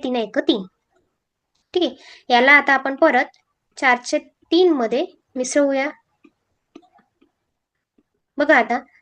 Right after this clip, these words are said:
चार अधिक, चार अधिक वीस हे होणार चोवीस आणि खाली येणार तुमचे तीन. तर याची जी, बघा आता हे मिळाले आपल्याला, याला जर आपण अतिसंक्षिप्त रूप दिलं तर आपल्याला उत्तर आठ मिळायला हवं. बघा मग, तीन एक तीन, तीन आठ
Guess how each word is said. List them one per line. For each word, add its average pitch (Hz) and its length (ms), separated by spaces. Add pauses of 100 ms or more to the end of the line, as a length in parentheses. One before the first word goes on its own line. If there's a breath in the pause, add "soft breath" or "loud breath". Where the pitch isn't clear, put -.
चार 302 280
अधिक, 294 420 (920)
चार 277 360
अधिक 269 280
वीस 226 200 (220)
हे 262 80
होणार 247 380
चोवीस 285 600
आणि 240 220
खाली 277 240
येणार 240 300
तुमचे 233 240
तीन. 247 200 (360 loud breath)
तर - 60
याची 233 400
जी, 349 160 (500)
बघा 240 200
आता 214 160
हे 285 180
मिळाले 277 300
आपल्याला, 254 340
याला 262 220
जर 311 120
आपण 320 200
अतिसंक्षिप्त 294 480
रूप 285 200
दिलं 285 240
तर 240 60
आपल्याला 262 240
उत्तर 254 300 (440 soft breath)
आठ 359 220
मिळायला 226 300
हवं. 220 180 (180)
बघा 254 180
मग, 262 220
तीन 269 140
एक 277 200
तीन, 311 280 (440 soft breath)
तीन 302 140
आठ 220 280